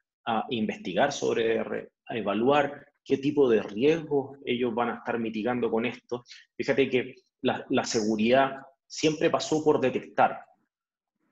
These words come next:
Se detectaba y se tenía que mitigar muy fuerte. Los tiempos de respuesta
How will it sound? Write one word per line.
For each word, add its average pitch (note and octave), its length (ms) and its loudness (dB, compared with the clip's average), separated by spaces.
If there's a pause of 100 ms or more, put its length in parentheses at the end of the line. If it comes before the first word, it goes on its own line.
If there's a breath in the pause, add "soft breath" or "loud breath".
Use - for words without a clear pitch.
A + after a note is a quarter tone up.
Se - 380 -8
detectaba D3+ 760 2
y B2+ 80 -10
se - 100 -14
tenía A#2+ 260 -6
que A#2 80 -6
mitigar A2 440 -2
muy B2+ 200 -4
fuerte. - 640 -4 (320 soft breath)
Los G2+ 220 -12
tiempos C#3 380 -2
de A#2 100 -4
respuesta - 840 -6